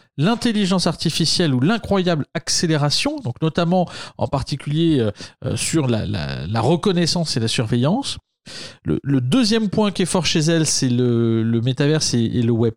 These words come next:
trois, avec, euh, décentralisation, blockchain et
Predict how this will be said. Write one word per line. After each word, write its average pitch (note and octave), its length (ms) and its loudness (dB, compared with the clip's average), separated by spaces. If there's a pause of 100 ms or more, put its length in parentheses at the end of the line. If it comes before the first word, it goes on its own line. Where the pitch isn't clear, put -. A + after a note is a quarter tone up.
(100)
trois, A#3+ 400 0 (340)
avec, C#3+ 320 0
euh, A2 100 2
décentralisation, D3+ 960 0
blockchain C#3 420 0 (260)
et A3+ 220 0